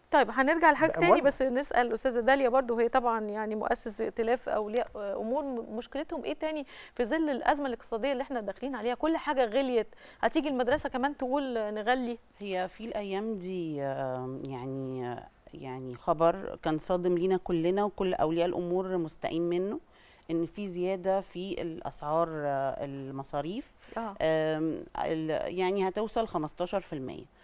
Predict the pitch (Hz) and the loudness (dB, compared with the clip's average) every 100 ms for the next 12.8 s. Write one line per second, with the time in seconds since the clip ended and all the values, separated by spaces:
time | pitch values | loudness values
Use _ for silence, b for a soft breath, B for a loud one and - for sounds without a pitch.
0 | b 214 214 233 254 - - 240 - 202 | b -4 2 4 4 2 -2 -4 0 2
1 | 233 - 202 - 170 190 214 202 185 - | 0 -2 -6 -2 0 0 2 2 0 -2
2 | 180 190 - 180 190 208 185 151 170 185 | -2 -2 -2 -2 -2 -4 0 2 4 2
3 | 247 370 240 208 233 226 214 233 240 233 | 2 2 2 0 -2 -2 -4 -4 -2 -2
4 | 220 220 226 220 - - 254 254 - 214 | 2 6 6 6 2 0 -2 -2 -4 -6
5 | 190 233 277 240 220 220 220 214 185 - | -4 -2 0 0 0 2 0 -2 0 0
6 | 170 214 220 202 196 175 160 196 B B | 0 -2 -2 2 4 6 6 4 B B
7 | B - - 165 196 254 247 208 180 180 | B -10 0 4 4 4 0 2 4 4
8 | 190 - 170 185 - 226 233 214 202 185 | 2 -2 -2 -2 -2 -2 0 -2 -4 -6
9 | 202 233 220 175 202 - 208 - 226 254 | -2 -2 -4 -6 -6 2 2 2 0 -2
10 | - B B - - 202 220 208 175 165 | -4 B B 0 4 2 2 -6 -4 2
11 | 185 180 160 165 151 - 147 143 139 143 | 2 4 6 6 6 2 2 2 2 0
12 | 139 - _ - 156 151 147 | -2 -10 _ -4 -2 0 0